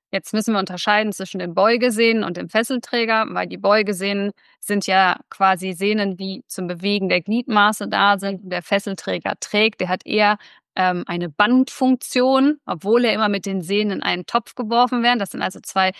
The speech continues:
sehr unterschiedliche Strukturen in ihrer Funktion, auch wenn sie immer im gleichen <laughs> Atemzug genannt werden. Ähm, und dann kommt's drauf an, was das Pferd,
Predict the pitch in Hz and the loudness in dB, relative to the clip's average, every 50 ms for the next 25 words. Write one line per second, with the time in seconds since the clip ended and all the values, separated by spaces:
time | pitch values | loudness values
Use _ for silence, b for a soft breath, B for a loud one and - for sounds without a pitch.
0 | B B B - 180 165 185 220 220 - - - 247 262 269 277 - - 208 202 | B B B -8 -4 0 2 4 4 2 2 2 4 4 4 4 4 2 0 0
1 | - - - 214 220 - 208 202 - 202 185 - - - - 208 190 _ - - | 0 -2 -4 -4 -4 -4 -6 -6 -6 -6 -8 -10 -12 -10 -8 -8 -8 _ -8 -6
2 | - 254 262 247 214 - 208 196 - 196 190 185 175 - - 196 185 165 - - | -2 0 0 0 0 -2 -2 -4 -2 -2 -2 -4 -4 -4 -4 -6 -6 -6 -6 -6
3 | - - 208 220 254 277 285 349 370 B B B B B B 185 175 - 202 202 | 0 2 4 4 6 6 4 2 0 B B B B B B 0 0 0 0 0
4 | 202 180 190 - 226 240 240 202 196 196 190 190 185 196 214 202 - 190 220 - | 0 0 0 0 2 2 2 2 0 0 0 0 0 0 0 -2 -2 -2 -2 -4
5 | _ - - - 247 - - 196 180 180 208 220 226 220 226 226 233 233 220 240 | _ -6 -4 -2 -2 0 0 -2 -4 -2 -2 -4 -4 -2 -2 0 0 0 0 0
6 | 269 - B B B B B B B B _ - 214 214 214 214 226 233 - _ | -4 -6 B B B B B B B B _ 2 4 4 4 4 2 0 -2 _
7 | _ - - 214 - 233 233 262 302 - 330 277 269 - - 247 226 233 226 220 | _ -6 -4 0 2 2 2 2 2 2 2 0 0 0 -2 -4 -2 -2 -2 -4
8 | 208 214 208 - - 202 196 - - - 202 196 196 - | -4 -6 -6 -6 -6 -6 -6 -6 -2 0 2 2 0 0